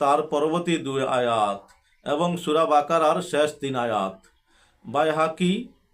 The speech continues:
ফি সোয়াবিল ইমান, হাদিস নং দুই হাজার একশত অষ্টআশি। সম্মানিত ভিউয়ার্স, ছোট ছোট কথাগুলো যদি কাজে লাগাতে পারি,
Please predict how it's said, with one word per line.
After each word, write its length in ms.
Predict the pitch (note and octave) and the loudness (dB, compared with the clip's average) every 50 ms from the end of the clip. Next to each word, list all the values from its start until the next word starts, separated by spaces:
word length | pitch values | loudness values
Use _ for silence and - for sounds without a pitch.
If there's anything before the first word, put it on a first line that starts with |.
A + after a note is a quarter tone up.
| _ _ _ _ _ _ _ | _ _ _ _ _ _ _
ফি 180 | - - E3 F3 F3+ F#3 F3+ F3+ - | -8 -4 -2 0 0 0 0 -2 0
সোয়াবিল 480 | D3+ D3+ D3+ D#3 D3+ D3 D#3+ E3+ F3 F3+ E3+ D3+ | 2 2 2 2 2 0 -2 -2 -2 -2 -2 -4
ইমান, 260 | D3 D3 D3+ D3+ E3+ F3+ F3+ F3+ - B2+ | -2 -2 -2 -2 -2 -2 -4 -8 -8 -8
হাদিস 260 | C3+ C3+ D#3 F3 F3 F3+ D#3 | -6 -4 -4 -4 -4 -2 -2
নং 140 | C#3+ D3 D#3 F3+ A3+ B3 - - _ _ _ _ _ _ _ | -2 -2 -2 -4 -6 -8 -10 -20 _ _ _ _ _ _ _
দুই 160 | - B2+ D3 E3 E3 | -8 -4 -2 0 0
হাজার 240 | D#3+ D3 D3+ D#3 E3 - - - - D#3 D3+ | 2 2 2 2 2 0 -4 -8 -4 -2 -2
একশত 380 | D#3+ E3 - - - E3+ E3+ E3 D3 D3 - - - - _ - F#3+ F3+ | -2 -2 -4 -6 -6 -6 -2 -2 -2 -2 -2 -2 -6 -10 _ -8 -6 -6
অষ্টআশি। 600 | F3 - - D#3 C#3 C3 B2 A2+ - A2+ G#2+ G2+ G2 F#2+ F#2+ - _ _ _ _ _ _ _ _ _ _ _ _ _ _ _ _ _ _ _ _ _ _ - | -6 -6 -4 -2 -2 0 -2 -4 -8 -8 -8 -8 -8 -10 -12 -14 _ _ _ _ _ _ _ _ _ _ _ _ _ _ _ _ _ _ _ _ _ _ -14
সম্মানিত 420 | - - E3 E3+ F3 F3+ F3 F3 F3+ D#3+ D3 | -8 -4 -2 0 0 0 0 0 0 0 0
ভিউয়ার্স, 400 | D3+ C#3+ C#3 C#3 C#3+ E3 F3+ - - - _ _ _ _ _ _ _ _ _ _ _ _ _ _ _ - | 0 0 2 2 2 0 0 -4 -10 -16 _ _ _ _ _ _ _ _ _ _ _ _ _ _ _ -8
ছোট 140 | - E3+ E3+ A3 G#3 - | -4 -2 0 0 0 2
ছোট 140 | G#3 F#3+ F3+ F3 F3+ E3 | 0 0 0 0 -2 -2
কথাগুলো 440 | D3 D#3+ D3+ C#3 C#3+ C#3+ C3 C#3+ E3 G#3 - - - _ _ _ _ _ - | 0 0 0 0 0 -2 0 0 -2 -2 -4 -6 -12 _ _ _ _ _ -8
যদি 280 | B2+ D3 E3 D#3+ F3 F#3 F3+ F3+ | -4 -4 -2 0 0 0 2 2
কাজে 280 | D3 C#3+ D3 C#3+ F3+ E3+ E3+ | 2 2 2 2 0 0 2
লাগাতে 280 | D#3 D#3+ E3+ E3 F3 E3+ - D#3 | 2 2 0 0 -2 -2 -2 -2
পারি, 220 | B2+ B2 C#3+ D3 | -2 0 -2 -2